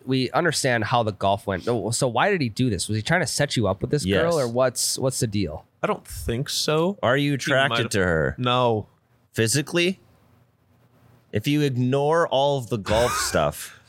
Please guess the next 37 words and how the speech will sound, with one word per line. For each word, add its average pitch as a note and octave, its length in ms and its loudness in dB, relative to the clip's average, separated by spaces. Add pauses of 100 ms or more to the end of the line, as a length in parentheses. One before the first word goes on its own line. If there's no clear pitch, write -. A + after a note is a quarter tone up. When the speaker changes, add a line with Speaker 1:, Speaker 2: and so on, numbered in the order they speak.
(480)
Speaker 2:
are F2+ 160 2
you G2 60 2
Speaker 3:
Uh, G2 180 2
Speaker 2:
attracted G2+ 560 0
to C#2+ 140 -2
her? A#1 280 -2 (500)
Speaker 3:
No. A2+ 460 -2 (720)
Speaker 1:
Well, F3+ 300 2
and, D#3+ 260 0
and C#3+ 260 0
you C#3 180 -2
don't E3+ 180 2
need G#3 80 0
to E3 60 0
Speaker 2:
Are A#2+ 80 2
you B2+ 100 2
Speaker 1:
lie. A2 160 2
Speaker 2:
saying D3+ 320 2
that E3+ 260 0
because D3 340 0
she's A#2 240 0
listening B2 580 2
and A2+ 120 2
you G#2+ 80 2
don't A2 280 0
want A#2 160 2
it A2 60 -4
to - 60 -10
be G#2+ 120 0
awkward G#2+ 420 2
Speaker 3:
I - 140 2
Speaker 2:
next A#2+ 140 0
Speaker 3:
know A#2+ 80 0
Speaker 2:
time? G2 180 2
Speaker 3:
she's A#2 120 2
not A2+ 200 0
listening. A2 440 -8